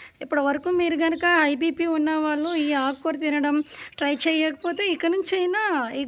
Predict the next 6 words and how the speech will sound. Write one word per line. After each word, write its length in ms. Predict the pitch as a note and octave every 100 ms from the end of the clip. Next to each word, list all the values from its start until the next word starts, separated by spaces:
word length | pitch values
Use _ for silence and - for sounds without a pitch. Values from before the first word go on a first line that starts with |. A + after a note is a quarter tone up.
| B3+
గోంగూరని 600 | D4 D4+ E4+ E4+ D#4 D#4+
తినడం 500 | D#4+ C#4 C#4 D#4 D#4
ట్రై 240 | C#4 B3+
చేయండి. 600 | C4 E4+ D4 B3+ C#4 C5 F#4
బీపీ 280 | C4+ C4 C#4
కంట్రోల్ 400 | C#4+ B3+ C#4+